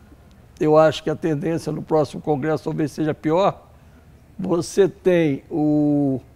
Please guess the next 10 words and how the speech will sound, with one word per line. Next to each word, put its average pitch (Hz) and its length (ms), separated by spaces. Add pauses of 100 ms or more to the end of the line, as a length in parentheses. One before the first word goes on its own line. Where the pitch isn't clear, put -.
(460)
o 160 140
agronegócio, 170 1000 (800)
são 151 1080 (960)
mais 160 360
ou 160 120
menos 156 640
quarenta 180 560
famílias 165 560
que - 80
dominam, 147 580